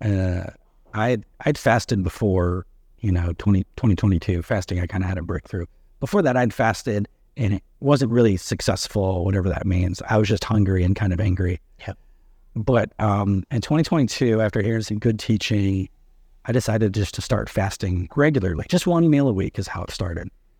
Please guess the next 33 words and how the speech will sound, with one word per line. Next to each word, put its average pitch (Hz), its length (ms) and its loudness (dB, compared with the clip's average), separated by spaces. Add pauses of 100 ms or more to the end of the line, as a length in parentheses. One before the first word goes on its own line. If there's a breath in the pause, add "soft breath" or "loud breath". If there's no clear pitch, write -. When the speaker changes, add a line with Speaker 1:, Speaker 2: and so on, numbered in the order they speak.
(360)
Speaker 1:
And 135 160 0
I 123 100 4
grew 120 320 4
to, 104 480 0
you 110 60 0
know, 90 120 0
one 98 260 0
day 92 300 -2
a 92 80 -2
week, 90 400 -2
and 87 160 0
then 90 120 0
I 87 100 -2
did 87 180 -2
some 87 360 -4 (680)
longer 127 380 4
fasts. - 580 -6 (640)
But 107 120 -4
what 160 120 4
was 160 140 2
different 139 340 2
this 131 180 2
time, 92 560 -2 (300)
uh, 98 300 -6
and 104 120 2
this 120 140 0
isn't, 139 240 -2
like, 90 320 -4 (280)
earth-shattering 92 600 0
at 87 80 0
all, 90 360 -6 (320)
it 156 120 4
was 101 360 -2